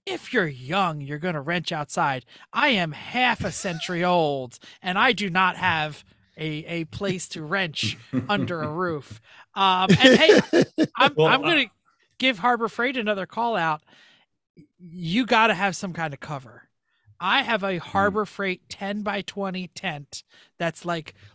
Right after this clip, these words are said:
Speaker 1: little pipes that you put
Speaker 3: And, and
Speaker 1: together.
Speaker 3: this
Speaker 1: It's
Speaker 3: is
Speaker 1: like an
Speaker 3: the New
Speaker 1: erector
Speaker 3: Jersey guy,
Speaker 1: set.
Speaker 3: 'cause I absolutely guarantee you, I know I was gonna say it, and Dwayne was probably gonna say,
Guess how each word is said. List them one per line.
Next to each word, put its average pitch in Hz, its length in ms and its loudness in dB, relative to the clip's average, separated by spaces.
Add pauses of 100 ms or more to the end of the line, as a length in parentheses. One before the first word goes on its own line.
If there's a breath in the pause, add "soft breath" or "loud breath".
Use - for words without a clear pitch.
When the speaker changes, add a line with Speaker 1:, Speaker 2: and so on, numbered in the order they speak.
Speaker 1:
little 349 220 -2
pipes - 500 -4
that 240 120 -10
you 196 80 -18
put - 160 -6
Speaker 3:
And, 170 100 4
and 175 60 2
Speaker 1:
together. 214 300 4
Speaker 3:
this 240 180 8
Speaker 1:
It's 349 120 8
Speaker 3:
is - 20 -2
Speaker 1:
like 208 40 -2
an 285 40 6
Speaker 3:
the 254 80 8
New 233 120 8
Speaker 1:
erector 185 180 6
Speaker 3:
Jersey 214 240 6
guy, 165 240 6
Speaker 1:
set. 139 80 -2
Speaker 3:
'cause 151 100 -2
I 214 160 4
absolutely 185 720 -2
guarantee 160 460 -2
you, 160 160 0
I 170 160 -2
know 185 200 0
I 165 120 0
was 156 120 -4
gonna 143 140 -4
say 165 140 -2
it, 135 100 -2
and 127 80 -10
Dwayne 160 300 2
was 147 100 2
probably 151 300 2
gonna 143 120 -2
say, 135 220 0